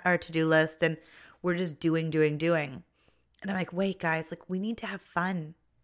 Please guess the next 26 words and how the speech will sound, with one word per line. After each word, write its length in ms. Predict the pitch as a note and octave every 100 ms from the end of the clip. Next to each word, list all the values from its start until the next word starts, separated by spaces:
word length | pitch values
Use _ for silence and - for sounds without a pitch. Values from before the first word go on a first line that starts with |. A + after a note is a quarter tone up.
| _ _ _ _ _ _
When 140 | F3+ F#3+
my 100 | F#3+
kids 220 | G#3+ G3
get 140 | G#3+
all 120 | G3+
growly 460 | F#3+ F3+ E3+ F#3+ G3+
and 140 | F#3+
stuff, 240 | - F3+ E3+
I'm 60 | F#3+
like, 160 | F#3
"Guys, 540 | - G3+ G3+ G3 F#3 - _ _ _ _ _ _
life 460 | G3 G3 G3+ A3+ -
is 140 | A3+
meant 340 | G3 F#3 F3+ _
to 100 | -
be 160 | F3 E3+
enjoyed, 560 | D3 D#3 D3 C3+ - - -
to 80 | F#3
have 380 | - F3+ F3+ - -
fun." 460 | D#3 D3+ C#3+ E3+ - _ _ - - -
When 140 | F3+
we're 100 | F#3
not 280 | F#3 G3 G3
having 280 | A#3+ B3+ B3
fun, 560 | - D3+ D3+ F#3+ A#3+ - - _ _ _
we've, 280 | F#3 F#3